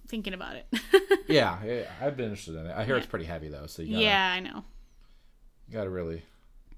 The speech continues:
Speaker 2: take your time watching it, I think. Can't
Speaker 1: Yeah.
Speaker 2: binge it.
Speaker 1: Right.
Speaker 2: Uh, but as far as new Hulu originals,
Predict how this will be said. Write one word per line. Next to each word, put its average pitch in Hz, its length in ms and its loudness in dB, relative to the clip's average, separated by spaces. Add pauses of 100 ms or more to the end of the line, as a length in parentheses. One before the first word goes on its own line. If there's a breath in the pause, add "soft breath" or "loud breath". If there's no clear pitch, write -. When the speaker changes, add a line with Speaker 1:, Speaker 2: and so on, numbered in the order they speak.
Speaker 2:
take 107 200 -6
your 90 80 -10
time 90 260 -8
watching 87 320 -8
it, 87 100 -6
I 85 60 -6
think. 87 380 -12 (220)
Can't - 160 -6
Speaker 1:
Yeah. 62 80 -14
Speaker 2:
binge 92 240 -6
it. - 160 -8 (120)
Speaker 1:
Right. - 240 -10 (400 loud breath)
Speaker 2:
Uh, 101 260 4 (140)
but 120 180 4
as 117 100 2
far 131 100 2
as 113 160 2
new 160 440 2 (120)
Hulu 143 260 8
originals, 110 640 0